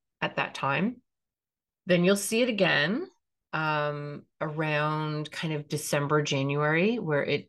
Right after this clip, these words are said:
it, depending on where you live again, it becomes really quite cold.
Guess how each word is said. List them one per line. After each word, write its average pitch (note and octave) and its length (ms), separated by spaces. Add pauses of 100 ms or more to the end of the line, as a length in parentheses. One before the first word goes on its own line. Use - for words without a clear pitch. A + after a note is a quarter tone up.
it, - 220
depending D3 380
on D3 100
where C#3 120
you D3 100
live A#3 240
again, G3 500
it E3 180
becomes D3 440
really C3 220
quite - 300
cold. G3+ 460